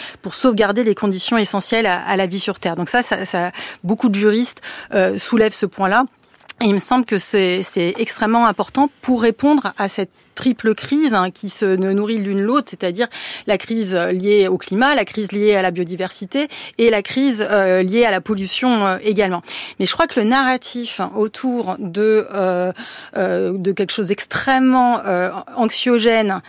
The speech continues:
même si les raisons profondes, euh, de, d'être extrêmement déprimé et anxieux sont tout à fait, euh, euh, documentées par les scientifiques,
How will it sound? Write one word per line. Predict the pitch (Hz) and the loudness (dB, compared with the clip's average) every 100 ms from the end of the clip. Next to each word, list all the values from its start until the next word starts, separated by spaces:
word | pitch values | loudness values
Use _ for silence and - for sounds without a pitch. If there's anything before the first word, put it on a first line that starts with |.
| - | -6
même | 185 | -6
si | 185 190 | -4 -4
les | 180 | -2
raisons | 180 208 202 233 | 0 0 2 0
profondes, | - 214 - 233 226 208 | 0 -4 -4 -4 -2 -2
euh, | 175 175 175 175 180 | -2 -2 -2 -2 -4
de, | 175 | -6
d'être | 185 180 - | -6 -6 -4
extrêmement | 180 180 165 - 190 190 | 0 0 -2 -4 0 2
déprimé | 190 - 220 214 214 190 | 0 0 0 2 2 2
et | 180 | 2
anxieux | 180 - 226 214 - - | 0 2 0 0 -8 -10
sont | - - 180 | -6 -2 -2
tout | 170 220 | -2 -2
à | 214 202 | -2 -2
fait, | - 233 202 | -2 2 2
euh, | 180 180 175 175 170 - - - | 2 2 0 0 -2 -8 -18 -4
euh, | 185 175 185 190 | -2 0 -2 2
documentées | 254 - 247 226 233 | 2 4 2 2 0
par | 196 | 0
les | 180 | -2
scientifiques, | - 180 190 - 294 320 | -4 -8 -8 0 0 2